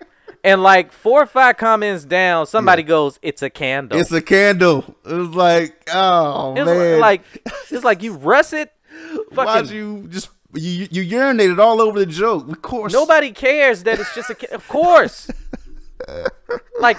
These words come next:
Speaker 1: thank you, Captain Obvious. Now go back to the other side of the room where all the lame motherfuckers is.
Speaker 2: Don't
Speaker 1: Like,
Speaker 2: do
Speaker 1: what are you
Speaker 2: that.
Speaker 1: doing?
Speaker 2: Don't, don't, don't
Speaker 1: If
Speaker 2: do
Speaker 1: you,
Speaker 2: it.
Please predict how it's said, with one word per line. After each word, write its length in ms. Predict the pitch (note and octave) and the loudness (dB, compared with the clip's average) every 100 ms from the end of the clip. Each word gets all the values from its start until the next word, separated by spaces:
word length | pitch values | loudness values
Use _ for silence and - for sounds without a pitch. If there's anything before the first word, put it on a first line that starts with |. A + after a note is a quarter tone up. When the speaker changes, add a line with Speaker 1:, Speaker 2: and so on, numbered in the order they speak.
| - | -2
Speaker 1:
thank 300 | B3+ D4+ - | -2 -2 -4
you, 180 | B3+ A#3+ | -10 -8
Captain 460 | - A#3+ A#3+ A3 | 2 4 4 0
Obvious. 520 | A3 A#3 F3+ C3+ G#2+ - | 2 2 0 -8 -8 -4
Now 140 | E3 | -2
go 180 | D#3 C4 | 0 0
back 240 | B3+ B3 | 0 -2
to 260 | - A3+ G3 | -2 -4 -4
the 220 | D3+ B3+ | -2 0
other 200 | - A3+ | 0 -4
side 300 | - G3 E3+ | -2 0 0
of 80 | D#3+ | -2
the 60 | D3 | -6
room 320 | D3 D#3 D#3 | -4 -6 -4
where 120 | E3+ | -2
all 140 | G3 | 0
the 100 | F3 | -2
lame 300 | D#3+ F#3 G#3 | -2 -4 -4
motherfuckers 460 | D#3 A#2+ - G#2+ G2 | -8 -10 -8 -8 -8
is. 20 | |
Speaker 2:
Don't 280 | - G3 A3+ | -2 2 2
Speaker 1:
Like, 120 | - G#3+ | 0 0
Speaker 2:
do 40 | |
Speaker 1:
what 20 | |
are 0 | |
you 40 | F#3+ | 4
Speaker 2:
that. 280 | F3+ F3+ A3+ | 4 4 2
Speaker 1:
doing? 180 | G#2+ _ _ | -4 _ _
Speaker 2:
Don't, 420 | B2+ D#3+ G3 - | -4 -4 -4 -10
don't, 460 | B2 D3 E3+ A#2 A2+ | -8 -8 -8 -12 -10
don't 260 | B2+ D3 G#3 | -4 -2 -2
Speaker 1:
If 80 | |
Speaker 2:
do 60 | G#3 | 0
Speaker 1:
you, 180 | B3+ | -2
Speaker 2:
it. 60 | A#2+ | -2